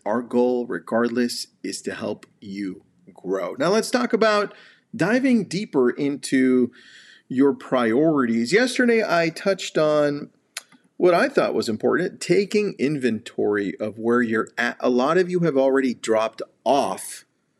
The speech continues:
your goal, your priorities, your anything that you thought you were going to stick on. "Hey, I'm gonna do social media every day. I'm gonna go door knocking. I'm gonna do open houses," whatever you're gonna do.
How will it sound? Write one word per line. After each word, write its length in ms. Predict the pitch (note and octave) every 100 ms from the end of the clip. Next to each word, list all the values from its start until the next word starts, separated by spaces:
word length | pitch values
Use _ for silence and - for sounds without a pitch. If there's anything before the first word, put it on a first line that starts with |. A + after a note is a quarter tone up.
| _ _ -
your 160 | G2+
goal, 800 | F#2 D#3+ F3+ E3+ E3 D#3+ D#3 D#3
your 580 | F#2 F#2 F2 F2 E2 - _ _ -
priorities, 1080 | D3+ B2 D#3 F#3+ F3 D#3+ D3+ C#3+ B2+ G#2+ F#2
your 220 | F2+ -
anything 640 | C3+ G3 G#3+ B2 G#2+ F#2+ F#2+
that 120 | F#2
you 100 | G#2+
thought 260 | G2+ A#2+ -
you 80 | G#2+
were 140 | G2+
going 220 | G#2+ G2+
to 180 | G2+ C#2
stick 480 | - - - C3+ B2+
on. 240 | A#2+ A#2
"Hey, 120 | G3
I'm 120 | D3+ G3
gonna 160 | G3
do 100 | C3+
social 380 | B2+ E3 C#3 C3+
media 260 | C#3+ C3+ A#2
every 320 | F3 E3+ F3+
day. 340 | F#3+ D3+ D3 - - - - -
I'm 100 | G3+
gonna 160 | A3 G3
go 100 | E3
door 240 | D3 F#3
knocking. 380 | F3 C3 A#2 A2
I'm 80 | G#3+
gonna 160 | A3+ F#3
do 200 | G3 F#3
open 200 | F3 D#3+
houses," 400 | F3 D#3+ A#2+ G#2
whatever 340 | C3 D3 A#2+
you're 140 | G#2
gonna 160 | G#2 F#2
do. 160 | G#2